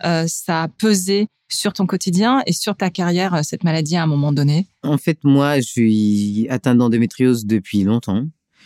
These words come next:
Speaker 2: Je le sais depuis un moment. Je suis passée par le, les sept à dix ans de latence de diagnostic comme tout le monde. Mais quand même, depuis l'âge de vingt-trois ans, je sais que je suis atteinte de cette maladie. Donc, depuis l'âge de vingt-trois ans, j'essaye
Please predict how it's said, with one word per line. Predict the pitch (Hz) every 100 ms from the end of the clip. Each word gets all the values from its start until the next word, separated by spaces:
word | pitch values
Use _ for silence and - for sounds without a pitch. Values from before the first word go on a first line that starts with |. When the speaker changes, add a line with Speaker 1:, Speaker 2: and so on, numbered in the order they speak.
| _
Speaker 2:
Je | -
le | 117
sais | 110 - 117
depuis | 110 - 110
un | 110
moment. | 117 123 104 123 190 - _ _ _ -
Je |
suis | - 120
passée | 104 113 - 123
par | 127 113 117
le, | 113 113 110 107 107 107 107 - 139
les | 120 117
sept | 101 - 135 113
à | 110
dix | 110 117 120
ans | 123 120
de | 110 107 104 107 104
latence | 107 110 - 113 113
de | 104
diagnostic | 107 117 107 110 - 113
comme | - 104
tout | 117
le | 120
monde. | 110 120 160 _ _ _ _ _ _
Mais | - 117 127
quand | 147
même, | 156 - -
depuis | 123 123 120
l'âge | 135 135
de |
vingt-trois | 120 120 131 131
ans, |
je | 131
sais | 117 123
que |
je |
suis | - 117
atteinte | 107 117 127
de | 110
cette | 113 113
maladie. | 110 120
Donc, | 123 127 135
depuis | 127 123
l'âge | 127
de | 120
vingt-trois | 120 110 120
ans, | 127
j'essaye | 123 117 113 117